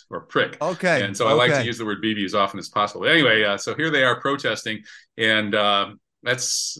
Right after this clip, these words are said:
Speaker 1: I, I'm, I'm actually heartened a little bit. You know, I'm, I, I don't know if God really needs to completely scrub the North American continent of, of this, uh, vermin <laughs> version of human life that seems to dominate there,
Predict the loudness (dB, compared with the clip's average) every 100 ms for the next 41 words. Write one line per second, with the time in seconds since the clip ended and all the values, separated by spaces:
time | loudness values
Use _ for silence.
0 | -4 -2 0 -2 0 0 2 2 0 -6
1 | 0 2 0 -4 -4 -4 -6 -2 -2 -2
2 | -6 -4 -4 -6 _ -20 -20 -20 _ 0
3 | 2 4 4 4 2 2 2 0 0 0
4 | 0 -2 -4 -10 -10 -6 -4 -4 -4 -6
5 | 2 4 4 2 -2 -4 -2 -2 -2 -2
6 | -2 -2 -4 -4 -2 -2 -4 -8 -8 -10
7 | -10 -14 -10 -10 -8 -8 -6 -4 -4 -6
8 | -10 -16 -20 -16 -8 2 4 4 0 -4
9 | -6 -4 2 2 4 0 0 0 0 2
10 | 2 0 -4 -6 -6 -2 2 4 4 2
11 | 0 -4